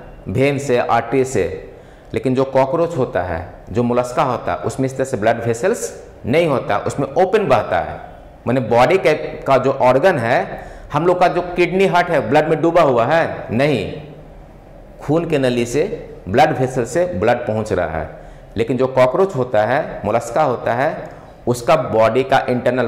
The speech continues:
part वो blood में डूबा होता है, उसको बोलते हैं बाथ type, Open circulatory system। तो ये भी एक point है classification का कि circulatory system close है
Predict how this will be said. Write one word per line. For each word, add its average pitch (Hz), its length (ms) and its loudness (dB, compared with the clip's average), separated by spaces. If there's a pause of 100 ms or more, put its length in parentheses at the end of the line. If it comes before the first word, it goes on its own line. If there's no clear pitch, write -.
(100)
part 135 260 0
वो 107 80 0
blood 117 240 0
में 180 140 0 (440)
डूबा 120 260 2
होता 87 320 -4
है, 78 220 -8
उसको 123 140 -4
बोलते 131 300 -2
हैं 113 240 -4
बाथ 113 220 2 (200)
type, - 880 -8
Open 180 280 4
circulatory 139 520 0
system। 95 420 -4 (460)
तो 143 60 0
ये 151 120 2
भी 180 120 0
एक 170 220 -2
point 135 280 0
है 139 160 0 (220)
classification 117 720 -2
का 139 160 0 (640)
कि 131 80 0
circulatory 143 520 2
system 170 360 -4
close 190 460 4
है 220 160 4